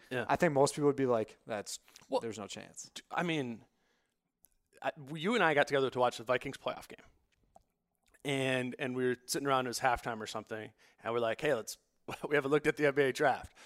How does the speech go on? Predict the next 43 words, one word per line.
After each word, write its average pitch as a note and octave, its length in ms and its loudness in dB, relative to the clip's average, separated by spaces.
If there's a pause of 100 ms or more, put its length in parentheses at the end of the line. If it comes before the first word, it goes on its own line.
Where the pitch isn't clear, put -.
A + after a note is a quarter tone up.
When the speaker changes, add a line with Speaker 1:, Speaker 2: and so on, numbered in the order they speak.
(100)
Speaker 1:
Let's C3 120 -10
pull D3 120 4
up C3 120 6
a C3+ 40 -2
mock C3+ 240 4
draft." - 380 -12 (360)
Speaker 2:
He D3+ 60 -10
was, C3+ 80 -4
like, D3+ 80 6
Speaker 1:
And, B2+ 100 4
Speaker 2:
sixth - 480 -4
Speaker 1:
and C#3+ 100 8
Speaker 2:
or C#3 40 0
Speaker 1:
he D#3 80 4
was, D#3 100 4
Speaker 2:
seventh. D#3+ 140 4
Speaker 1:
like, - 40 -4
sixth - 400 -2
on B2+ 120 2
N B2+ 100 -2
B B2+ 100 2
A B2 80 2
draft A#2+ 300 0
dot A#2+ 180 -2
net. A#2 180 -6 (120)
And, B2 240 -6
and C#3 140 4
Speaker 2:
I - 20 -6
thought C3+ 120 4
Speaker 1:
we A2+ 60 8
Speaker 2:
it - 40 2
Speaker 1:
were - 0 -
Speaker 2:
was - 20 0
a A2 40 -2
Speaker 1:
both B2 300 0
Speaker 2:
typo. - 160 -10 (200)
Speaker 1:
like, F#3+ 160 2
and, G#3 120 6
<laughs> - 60 -18
yeah, - 200 10
we're G#3 100 2
both F#3 220 8
like, D#3+ 160 6